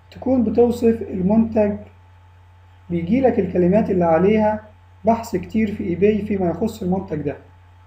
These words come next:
بتاخد الكلمات دي بتنسقها مع بعض وتعمل عنوان قوي من كلمات عليها بحث مرتفع بالطريقة دي. بالطريقة ديت يتصدر العنوان بتاعك محرك البحث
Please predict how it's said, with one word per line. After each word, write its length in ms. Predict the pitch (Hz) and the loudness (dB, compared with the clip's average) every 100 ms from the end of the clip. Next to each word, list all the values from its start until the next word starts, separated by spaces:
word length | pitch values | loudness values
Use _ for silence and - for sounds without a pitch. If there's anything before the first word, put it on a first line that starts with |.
| - _ - | -20 _ -10
بتاخد 380 | - 220 226 185 | 0 2 2 -2
الكلمات 500 | 170 170 165 196 208 | 0 0 2 2 2
دي 340 | 175 226 254 - - _ _ - | 0 -2 -2 -8 -18 _ _ -10
بتنسقها 680 | 156 151 160 160 233 - 185 | -8 -4 -4 0 0 2 2
مع 180 | 175 175 | 4 4
بعض 400 | 208 240 - - - | 4 2 -2 -10 -8
وتعمل 340 | - 226 190 175 | 0 2 2 0
عنوان 400 | 165 170 190 180 | 0 0 -2 -2
قوي 300 | - 208 175 | 2 2 2
من 200 | 156 151 | -2 -4
كلمات 440 | 165 170 202 208 | -4 0 0 0
عليها 280 | 180 190 175 | 0 0 0
بحث 340 | 196 190 - | 0 -2 -4
مرتفع 600 | 160 151 - 214 226 226 226 - - - _ - - - - | -4 -4 -2 0 2 2 0 -14 -20 -20 _ -20 -20 -20 -14
بالطريقة 440 | - 180 185 196 143 | -6 2 2 2 -2
دي. 160 | 131 - - _ _ _ _ _ - | -6 -16 -20 _ _ _ _ _ -12
بالطريقة 420 | 180 202 269 277 | -4 0 0 0
ديت 440 | 240 247 240 240 | 0 2 0 0
يتصدر 440 | 190 170 233 240 220 | -6 -2 0 2 2
العنوان 460 | 185 175 180 220 | 0 0 0 0
بتاعك 360 | 180 247 226 - | -2 -6 -8 -8
محرك 460 | 175 208 214 180 151 | -2 0 2 0 -2
البحث 600 | 160 240 - - - | 2 2 0 -12 -20